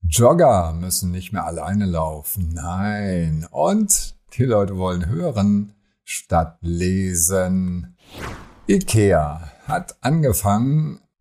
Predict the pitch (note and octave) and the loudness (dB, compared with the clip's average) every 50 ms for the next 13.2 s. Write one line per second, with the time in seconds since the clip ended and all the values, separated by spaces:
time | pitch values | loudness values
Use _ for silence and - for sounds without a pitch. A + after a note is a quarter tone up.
0 | _ _ _ _ - A2 G#2+ A2+ A2 G#2 G2+ F#2 F2+ F#2+ G#2+ A#2 B2+ C#3 C#3+ D3 | _ _ _ _ 2 4 4 4 4 4 2 2 2 2 2 2 2 2 2 0
1 | - - - G2+ G2 F#2 G2 F#2+ E2+ - - A#2 A#2+ D3+ D#3 C#3+ B2+ - - - | -2 -4 0 0 2 2 2 0 -2 -4 -6 -6 -2 0 2 0 0 0 -2 -2
2 | G#2+ G2+ G2 - G#2 F#2+ F2+ E2 E2+ F2+ F2 E2+ D#2 - - - F#2+ F#2 G2+ A#2 | -2 -2 -2 -2 -2 -2 -2 -2 -2 -2 -2 -4 -4 -6 -6 -2 0 0 2 2
3 | A#2 G#2+ - - A2 G#2+ G#2 F#2+ - _ _ _ _ _ _ _ _ _ _ _ | 2 2 0 0 0 -2 -2 -4 -8 _ _ _ _ _ _ _ _ _ _ _
4 | - - G2 G#2 - - - _ _ - A2+ F2+ F2 F#2 F#2 G2 A2+ A2+ - - | -2 0 2 2 2 0 -6 _ _ -2 0 2 4 4 2 2 2 -2 -4 -6
5 | - G#2+ G#2 G2 G#2 A#2 B2 A#2+ A2+ G#2 G2 F#2 F2 - - - - G#2 G2+ G2 | -6 -2 0 2 2 2 2 2 2 2 2 2 2 0 -4 -4 -4 -2 -2 0
6 | F#2+ E2+ E2+ F2+ E2 E2 E2 - - - A#2+ G2+ F#2 G2 G2 - - A2+ A#2+ - | 0 -2 -2 -2 -4 -2 -2 -4 -2 -2 -2 -2 0 0 0 0 0 -2 -2 -2
7 | - C3 A2 G2+ F#2 E2+ D2+ F#2+ G#2+ A2+ A2+ G2+ A#2 A2 G2 - - - C3 - | 0 0 0 0 0 0 0 2 2 2 2 2 2 0 0 0 0 -2 -4 -4
8 | G2 - - A#2 A2 G#2+ G2 - - - G2+ F#2+ - - - G2 E2+ A#2+ A#2 G2+ | -4 -8 -4 -2 0 0 0 0 -2 -4 -4 -4 -4 -4 -6 -8 -6 -2 0 2
9 | G2 E2+ F#2 A2+ A2+ - - A2 G2+ G2 E2 - - G#2+ G2 F#2 - - F2 D#2 | 2 2 0 -2 -2 -2 0 0 0 0 0 -2 -2 -2 -2 -2 -2 -6 -8 -6
10 | D#2+ D#2+ - - G2+ G2 F#2 G2+ F#2 E2+ F2 F2+ F#2+ G2 F#2 - G#2 F#2 E2+ - | -4 -4 -4 -2 -2 0 0 0 0 -2 -2 -4 -4 -4 -2 -2 -2 -2 -2 -2
11 | A#2 A2+ F#2 F#2 F#2 E2+ - - G#2+ G2+ F2 - - - - C3 D3+ F3 D#3+ - | -4 -4 -2 -4 -4 -6 -4 -4 -2 0 0 0 -2 -2 -2 0 2 2 2 0
12 | - D#3 E3 F3 F#3+ G3+ G#3+ G#3 - - A2+ G#2 F#2+ - G#2+ - - D#3 D#3 - | 0 0 0 2 2 2 2 0 0 0 0 0 0 0 -2 -2 -2 -2 0 0
13 | - - - - | -2 -2 -4 -8